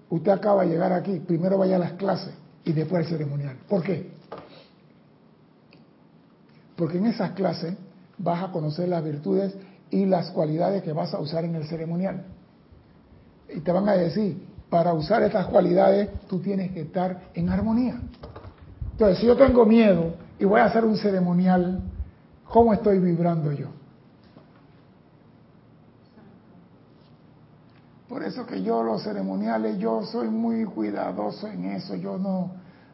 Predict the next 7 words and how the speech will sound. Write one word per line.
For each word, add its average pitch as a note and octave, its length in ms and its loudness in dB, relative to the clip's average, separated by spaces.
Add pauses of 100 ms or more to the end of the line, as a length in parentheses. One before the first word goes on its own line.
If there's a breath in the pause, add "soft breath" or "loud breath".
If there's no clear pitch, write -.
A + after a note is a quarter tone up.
no G3+ 240 2
brinco. G3 420 0
Yo F#3+ 140 2
hice C4 180 0
ceremoniales G3 600 2
por G3 160 2
años A3 760 2